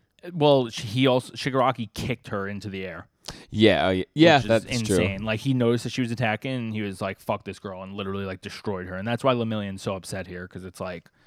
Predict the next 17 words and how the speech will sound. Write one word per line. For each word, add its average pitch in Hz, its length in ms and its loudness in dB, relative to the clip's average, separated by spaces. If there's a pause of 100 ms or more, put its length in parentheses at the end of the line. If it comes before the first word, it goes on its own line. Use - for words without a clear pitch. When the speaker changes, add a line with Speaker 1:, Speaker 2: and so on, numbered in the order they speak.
(200)
Speaker 1:
he's 113 180 -2
killing 117 260 -2
everybody. 87 500 -14 (880)
Speaker 2:
Yeah, 113 120 6
Speaker 1:
Or - 40 8
at - 40 2
Speaker 2:
and, 101 80 2
Speaker 1:
least 101 180 -4
seemingly. 92 440 -10
Speaker 2:
and 123 120 4
he's, 123 140 4
like, 107 200 4
right 110 140 6
behind 101 400 2
Shigaraki, 98 520 2
Mi-, 98 120 -2
Mi-, 92 180 -4